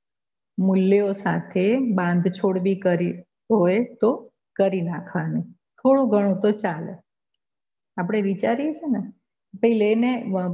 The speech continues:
અ, પોલીસ પકડી લે કે કોઈ ટ્રાફિક, અ, રૂ-, રૂલ તોડ્યો હોય તો, કંઈક કામ કઢાવવું હોય તો under table ઘણું બધું કરીએ છીએ આપણે. એટલે મૂલ્યોને પણ આપણે, અ, છોડી દઈએ છીએ, ગીરવી મૂકી દઈએ છીએ કે ના મારું કામ થવું જ જોઈએ.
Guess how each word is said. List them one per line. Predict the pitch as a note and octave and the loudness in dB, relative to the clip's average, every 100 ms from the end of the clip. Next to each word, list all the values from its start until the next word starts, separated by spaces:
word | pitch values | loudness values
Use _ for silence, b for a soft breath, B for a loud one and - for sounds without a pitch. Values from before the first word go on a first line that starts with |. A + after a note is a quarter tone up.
| F3 - | -8 -6
અ, | F#3+ F3+ F3 | -4 -4 -2
પોલીસ | G3 G3 G3 - | 0 2 2 0
પકડી | F3+ F3+ F3+ | -4 -2 -2
લે | F3+ F3+ F3+ | 0 2 0
કે | F3 F3 | -2 -4
કોઈ | F#3+ F#3 | -2 0
ટ્રાફિક, | F#3 E3+ F#3 F3+ F#3 F3+ | 2 2 2 0 -2 -2
અ, | F3+ F3 F3+ | -2 -2 0
રૂ-, | F3 F3 E3+ - F#3 | 2 2 0 -2 -2
રૂલ | F#3+ F#3+ | 0 0
તોડ્યો | F3+ F#3 F3+ F#3 | 0 2 2 2
હોય | F#3+ F3 | 0 -2
તો, | F3 F3+ F3+ _ _ _ _ _ _ - | -2 -4 -4 _ _ _ _ _ _ -2
કંઈક | F3+ F#3 | -2 0
કામ | F#3 F#3 | -2 -2
કઢાવવું | F#3+ F3+ G3+ F#3+ F3+ | 0 0 2 0 2
હોય | F3+ | 2
તો | F3 F#3 - G3 | 0 -2 0 2
under | G3 F#3+ | 2 2
table | F#3+ F3+ F#3 F#3 - _ _ _ - | 0 2 0 -2 -6 _ _ _ -2
ઘણું | A#3+ C#4+ | 0 2
બધું | G#3+ F#3+ | 2 0
કરીએ | F3 E3+ E3+ E3 | 0 0 0 -2
છીએ | E3+ | -4
આપણે. | D#3+ F3 | -6 -6
એટલે | F3 G3 G3 | -6 -2 2
મૂલ્યોને | G#3+ G#3 G#3 A3 A3+ B3 A3+ G#3 | 4 4 4 4 4 4 0 -4
પણ | - G#3+ A3 | -8 -10 -10
આપણે, | F#3 F3 G#3 B3+ E4 - _ b b b _ _ - | -10 -6 -4 -4 -6 -16 _ b b b _ _ -8
અ, | - F#3 F#3 F#3 F3+ | -4 0 0 -2 -4
છોડી | - - _ B3 A#3 A#3 | -8 -20 _ 2 2 0
દઈએ | E3+ E3 E3+ | -2 -4 -4
છીએ, | F3 E3+ | -4 -2
ગીરવી | E3+ G#3 G#3+ G#3 G3+ | 2 2 4 2 2
મૂકી | E3+ E3 E3 D#3+ | 0 -2 -2 0
દઈએ | D#3+ D#3+ - E3+ | 2 2 0 0
છીએ | - E3 | -4 -12
કે | _ _ G3 | _ _ -4
ના | F#3+ F#3+ | 0 0
મારું | F3+ F3 F#3+ | 0 0 0
કામ | F#3+ F#3 F#3 | 0 0 0
થવું | F3+ F#3 F#3 | 0 0 0
જ | E3 | -2
જોઈએ. | - D#3 D#3+ | -4 -4 -2